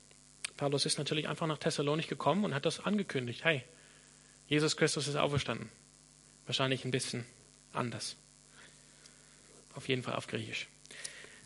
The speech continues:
Da heißt es hier in erster Thessalonicher zwei, Vers dreizehn. Darum, also Paulus schreibt, „Darum danken wir auch Gott unablässig, dass ihr Thessalonicher, als ihr das von uns verkündigte Wort Gottes empfangen habt,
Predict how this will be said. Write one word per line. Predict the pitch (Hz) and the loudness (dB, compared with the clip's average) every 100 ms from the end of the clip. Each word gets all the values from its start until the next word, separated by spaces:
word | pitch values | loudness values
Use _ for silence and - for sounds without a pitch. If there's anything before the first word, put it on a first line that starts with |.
| - - - - - - - - | -20 -20 -20 -20 -20 -20 -2 6
Da | 143 | 8
heißt | 160 175 | 8 4
es | - | 2
hier | - 147 120 113 - - - - - - | 2 4 4 2 -10 -20 -20 -20 -20 -8
in | 143 | -4
erster | - 139 147 | 0 0 0
Thessalonicher | - 139 139 135 131 139 | 0 0 0 0 0 -2
zwei, | - 127 123 120 | -2 2 0 0
Vers | - 120 | -4 -6
dreizehn. | - 117 - 120 117 | -4 -4 -4 -6 2
Darum, | - 143 160 214 185 | 6 6 6 4 2
also | - 139 | 0 0
Paulus | 143 165 180 | 2 0 2
schreibt, | - 143 127 | 4 4 6
„Darum | 147 160 147 | 6 6 6
danken | 160 220 226 202 | 8 8 6 6
wir | 180 - | 6 6
auch | 160 - | 2 4
Gott | - 135 - - | 4 4 2 4
unablässig, | 233 247 - 190 202 131 117 - 120 - - - - - - - - - - | 8 8 8 4 6 2 4 0 -4 -6 -8 -20 -20 -20 -20 -20 -20 -14 -4
dass | 143 | -2
ihr | 180 190 | 4 4
Thessalonicher, | - 202 202 185 214 208 - 117 - - - - - - - | 6 4 4 6 8 6 4 -6 -8 -20 -20 -20 -20 -16 2
als | 156 147 | 4 6
ihr | 160 | 6
das | 175 - | 6 6
von | - 208 | 4 4
uns | 208 208 | 6 4
verkündigte | - 180 - 226 240 240 - 247 180 | 4 0 6 8 8 6 4 0 4
Wort | 185 196 196 | 8 8 8
Gottes | 175 170 175 - | 4 4 0 0
empfangen | 180 175 - 165 170 139 | 0 2 4 4 4 0
habt, | 127 - - | -4 -8 -12